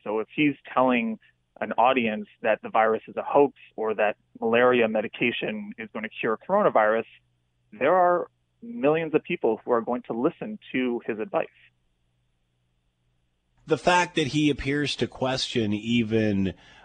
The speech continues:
Speaker 2: uh, uh, his own, uh, his own institutions and stu-,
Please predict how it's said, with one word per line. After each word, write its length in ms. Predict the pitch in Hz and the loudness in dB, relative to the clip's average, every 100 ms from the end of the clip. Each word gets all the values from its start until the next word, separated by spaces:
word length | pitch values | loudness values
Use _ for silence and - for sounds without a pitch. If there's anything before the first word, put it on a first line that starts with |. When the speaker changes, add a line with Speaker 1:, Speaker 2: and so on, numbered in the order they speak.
| - | -10
Speaker 2:
uh, 380 | 90 90 85 82 82 | -6 -4 -4 -6 -10
uh, 280 | 87 82 76 76 - | -12 -10 -10 -14 -18
his 600 | - - 85 78 113 92 | -18 -18 -14 -6 -4 -2
own, 600 | 98 104 113 117 110 101 - - - - | -2 2 4 4 4 0 -4 -16 -20 -10
uh, 280 | 80 73 71 | -8 -6 -6
his 260 | 95 90 | -4 -2
own 180 | 104 107 | 0 0
institutions 920 | 104 101 92 - 156 170 - 87 80 - | 0 -2 -8 -6 -4 -2 -4 -4 -6 -8
and 180 | 90 80 | -8 -6
stu-, 260 | - 92 | -6 -6